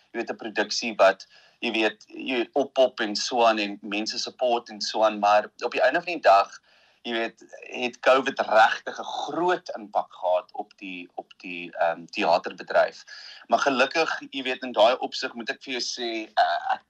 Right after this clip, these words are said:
was darm, ek wil nie sê slim genoeg nie, maar ek het al, altyd as akteur gedink, jy weet, "Wat kan ek doen buite die bedryf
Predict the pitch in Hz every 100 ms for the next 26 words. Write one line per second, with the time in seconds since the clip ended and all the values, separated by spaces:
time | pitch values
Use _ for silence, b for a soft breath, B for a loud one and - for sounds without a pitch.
0 | 107 107 110 110 - - 113 120 120 113
1 | 101 _ - 131 135 139 143 120 - 156
2 | 160 139 113 110 110 104 98 - - -
3 | 131 135 151 143 _ B B B - 120
4 | - 135 127 123 117 113 107 107 104 107
5 | 104 104 _ - 82 107 - - 135 -
6 | 104 104 104 104 b b 95 113 120 143
7 | 117 98 95 98 98 95